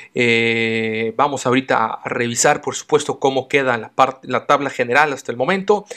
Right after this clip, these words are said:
en donde se coloca el Santos, quien, eh, acarició, acarició dos semanas las mieles, durante dos jornadas, las mieles, em, del éxito, las mieles de la cima, sintió ese frío de estar, eh, solo en la cima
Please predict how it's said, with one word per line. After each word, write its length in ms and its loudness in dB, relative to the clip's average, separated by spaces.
en 120 -4
donde 240 0
se 120 -8
coloca 280 0
el 120 0
Santos, 480 0
quien, 420 0
eh, 360 4
acarició, 680 8
acarició 500 6
dos 180 0
semanas 600 2
las 180 -6
mieles, 720 0
durante 340 -2
dos 160 4
jornadas, 500 2
las 220 -4
mieles, 500 0
em, 380 -4
del 160 0
éxito, 500 0
las 240 -4
mieles 320 -6
de 80 -6
la 80 0
cima, 640 -2
sintió 440 -6
ese 140 -4
frío 360 -2
de 80 0
estar, 400 -2
eh, 400 0
solo 380 2
en 100 -4
la 120 -4
cima 500 -2